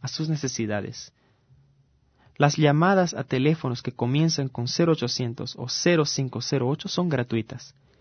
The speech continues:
Las llamadas hechas localmente también son gratuitas, y usted no necesita marcar el nueve cero nueve antes del número. Pero tiene que tomar en cuenta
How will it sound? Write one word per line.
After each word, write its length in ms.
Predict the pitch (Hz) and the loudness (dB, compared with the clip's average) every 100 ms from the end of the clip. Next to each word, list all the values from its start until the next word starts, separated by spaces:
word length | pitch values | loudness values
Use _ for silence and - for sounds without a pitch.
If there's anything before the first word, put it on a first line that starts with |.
| _ _ _ _ | _ _ _ _
Las 200 | 131 123 | 0 0
llamadas 420 | 131 139 165 156 | 2 2 2 2
hechas 340 | 151 143 127 120 | -2 -4 -6 -6
localmente 720 | 117 - 214 208 160 160 - | -6 -2 0 2 2 0 -2
también 320 | 143 127 123 | -2 0 0
son 160 | 123 123 | -2 -2
gratuitas, 640 | 117 156 156 113 - - - _ - | -2 0 0 -2 -14 -20 -20 _ -4
y 80 | 127 | -4
usted 340 | 123 - 165 | -2 0 0
no 200 | 156 156 | 0 0
necesita 420 | 180 135 151 143 | 0 0 -2 -2
marcar 380 | 120 110 - 123 | -2 -2 -2 -2
el 220 | 117 117 | -2 -2
nueve 420 | 123 151 190 240 254 | 0 0 2 0 -4
cero 320 | - - 131 117 | -6 -2 -2 0
nueve 400 | 143 185 240 - 139 | 2 4 2 -2 -4
antes 400 | 131 131 131 - | -4 -4 -6 -6
del 180 | 120 - _ - | -10 -12 _ -8
número. 400 | 110 101 101 113 _ _ _ _ _ _ - - _ _ - | -6 -6 -8 -12 _ _ _ _ _ _ -20 -20 _ _ 4
Pero 240 | 220 233 | 6 6
tiene 460 | 220 - 196 214 202 | 2 2 2 2 -2
que 160 | 165 | -4
tomar 360 | 156 131 135 135 | -2 -2 0 0
en 120 | 123 | -2
cuenta 560 | - 139 147 160 214 | -2 2 2 0 -4